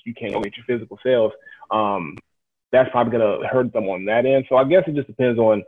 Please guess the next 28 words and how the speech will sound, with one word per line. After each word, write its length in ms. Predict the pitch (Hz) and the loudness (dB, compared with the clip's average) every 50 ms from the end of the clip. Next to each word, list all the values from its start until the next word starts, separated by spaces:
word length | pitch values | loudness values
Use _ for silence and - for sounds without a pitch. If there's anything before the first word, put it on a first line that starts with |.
| _ _ _ _ _ _ - | _ _ _ _ _ _ -4
um, 460 | 101 110 110 104 95 85 - - - _ _ _ - - | -2 0 0 0 0 -2 -4 -8 -10 _ _ _ -10 -4
who 80 | - 127 | -2 0
you 120 | 113 107 | 0 0
talk 300 | - 120 117 113 113 - - | 0 2 2 2 2 0 0
to, 220 | 131 131 131 131 - - _ _ _ _ - | 2 2 2 0 -4 -12 _ _ _ _ -4
'cause 160 | 117 110 107 | -4 -2 0
I 100 | 110 110 113 - | 0 0 0 2
think 240 | 135 139 135 - - - | 2 2 2 2 -2 -4
some 140 | 127 120 | -4 -4
people 540 | 117 123 113 120 113 107 104 101 95 80 - _ _ _ - | -2 -4 -2 0 0 0 0 0 -2 -6 -10 _ _ _ -8
would 120 | - 104 - | -8 -8 -8
prefer 260 | 110 107 - 120 113 | -8 -6 -2 0 0
to 100 | 104 113 | 0 0
have, 320 | 110 107 104 104 95 - - | 0 0 0 0 -2 -4 -6
you 120 | - 120 113 | -6 -4 -4
know, 280 | 104 95 92 90 - - _ | -4 -4 -4 -6 -8 -10 _
both 220 | - 110 117 117 - | -4 -2 -2 -2 0
those, 280 | - 120 120 120 113 101 | 0 2 2 2 0 -4
the 60 | 98 | -6
digital 340 | 90 107 104 101 110 101 87 | -6 -6 -4 -4 -4 -4 -2
and 200 | 92 110 113 117 | -2 -2 -2 -4
the 60 | 113 | -6
physical 340 | - 123 117 123 - 113 113 - | -6 -8 -8 -8 -10 -14 -8 -4
sales 220 | 123 120 120 120 120 | -2 -2 -2 -2 -2
going. 300 | 127 127 123 123 117 92 | -2 -2 -2 -2 -4 -6
But 240 | 90 98 95 82 - _ _ _ _ _ _ - - | -6 -6 -6 -6 -10 _ _ _ _ _ _ -14 -12
if 120 | 110 98 117 | -6 -2 -2
it's, 140 | 120 117 | -2 -2